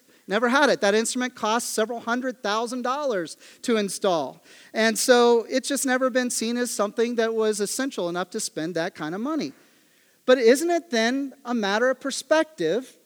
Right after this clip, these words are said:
as to what is heavenly and what is not? So, in the end of the day,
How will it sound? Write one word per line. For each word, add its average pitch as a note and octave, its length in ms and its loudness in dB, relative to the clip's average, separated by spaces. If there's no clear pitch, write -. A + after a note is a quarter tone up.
as A#3+ 180 2
to C4+ 120 -2
what A3+ 240 2
is C4 180 -2
heavenly A3 580 -4
and G#3 200 -8
what E3+ 160 -2
is F#3 140 -6
not? A3+ 460 -12
So, B3 520 6
in D#4+ 180 2
the D#4 140 2
end D4 120 2
of C4 60 6
the A#3+ 100 2
day, G3 480 0